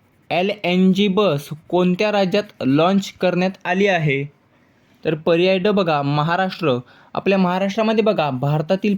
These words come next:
पहिली एल एन जी बस ही बघा लाँच करण्यात आली आहे. कोणाच्या हस्ते? तर आपले महाराष्ट्राचे मुख्यमंत्री एकनाथ शिंदे यांच्या हस्ते बघा ही लाँच करण्यात आली आहे.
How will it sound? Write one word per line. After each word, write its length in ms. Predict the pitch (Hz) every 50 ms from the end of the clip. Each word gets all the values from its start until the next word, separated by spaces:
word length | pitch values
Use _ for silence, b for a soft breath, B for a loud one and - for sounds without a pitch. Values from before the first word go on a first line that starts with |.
| - -
पहिली 460 | 208 180 185 208 208 190 147 143 139 - _ -
एल 180 | 165 170 185
एन 180 | 196 196 196 190
जी 120 | 185 202
बस 220 | 190 180 190 180 170 175
ही 60 | 175
बघा 240 | 165 170 170 208 220 -
लाँच 520 | 127 131 135 143 151 175 196 208 202 - -
करण्यात 400 | - 180 165 160 175 185 185 -
आली 220 | 185 196 190 190
आहे. 160 | 175 151 139
कोणाच्या 440 | 135 - 156 156 165 175 180 196 190
हस्ते? 360 | 185 208 208 208 208 170 143 143
तर 140 | - 170 190 196 b b b b b b b b b b _ -
आपले 300 | 131 135 156 175 175 175
महाराष्ट्राचे 520 | 170 156 160 165 180 185 190 190 180 185
मुख्यमंत्री 640 | 180 185 185 - 214 202 202 196 190 180 143 - -
एकनाथ 440 | - 151 156 - 180 185 185 196 196
शिंदे 480 | 175 - - 196 202 202 185 165 143 131
यांच्या 340 | 139 147 151 156 156 175 170
हस्ते 200 | 175 170 - 175
बघा 220 | 170 165 160 165
ही 220 | 165 170 190 349 349 - - -
लाँच 380 | 127 135 143 156 185 196 196 -
करण्यात 320 | - 175 156 151 160 180 - - -
आली 200 | 165 196 208 208
आहे. 300 | 196 175 160 151 120 113